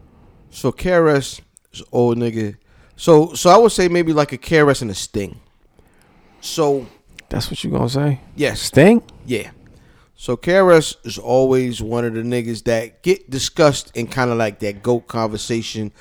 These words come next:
Speaker 1: especially more so older school. And he never had the definitive, like,
Speaker 2: That's true.
Speaker 1: where you could just say, "Bang, he's here," and it's easy because of this.
Speaker 2: Yeah.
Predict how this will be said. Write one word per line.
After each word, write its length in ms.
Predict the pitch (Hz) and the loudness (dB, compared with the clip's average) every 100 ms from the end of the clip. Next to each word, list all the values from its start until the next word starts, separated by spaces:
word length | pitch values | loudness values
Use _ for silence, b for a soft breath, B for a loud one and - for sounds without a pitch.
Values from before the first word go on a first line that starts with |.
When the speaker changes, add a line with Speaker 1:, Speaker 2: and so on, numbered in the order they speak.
| b b | b b
Speaker 1:
especially 440 | 107 - 160 147 135 | -4 2 2 0 -2
more 240 | 139 127 | 0 0
so 260 | - 127 - | 0 -2 0
older 360 | 120 143 131 | -2 -2 -2
school. 460 | - 151 151 151 151 _ b b b b _ | -4 2 2 2 -6 _ b b b b _
And 560 | 156 160 156 147 135 110 _ _ _ _ _ _ _ _ _ _ | 2 4 4 2 -2 -10 _ _ _ _ _ _ _ _ _ _
he 280 | - 196 185 | -12 -8 0
never 360 | 226 214 196 | 0 2 2
had 720 | 170 180 175 170 160 160 139 - - - 123 | 2 0 2 4 4 2 0 -14 -20 -20 4
the 160 | 143 | 4
definitive, 720 | 127 123 - 175 151 143 120 | 6 2 4 4 6 4 4
like, 400 | 113 107 101 - - - | 2 -2 -4 -14 -20 -12
Speaker 2:
That's 160 | 87 - | -10 -8
true. 280 | 90 82 - _ _ | -8 -8 -12 _ _
Speaker 1:
where 220 | 104 143 | -6 -4
you 80 | 151 | -4
could 120 | 131 120 | -6 -8
just 160 | 127 | -6
say, 120 | 135 | -6
"Bang, 400 | 104 - 147 117 | -8 -4 -4 -4
he's 320 | 95 147 139 101 | -10 -10 -10 -6
here," 300 | 143 151 131 | 0 2 2
and 180 | 117 120 | 2 -4
it's 180 | - - | -6 -8
easy 380 | 160 147 120 117 | -6 -4 -4 -6
because 360 | 110 135 107 | -4 -2 -2
of 180 | 101 113 | -6 0
this. 420 | 156 123 - - | 2 2 -2 -8
Speaker 2:
Yeah. 340 | - 107 95 | 0 2 2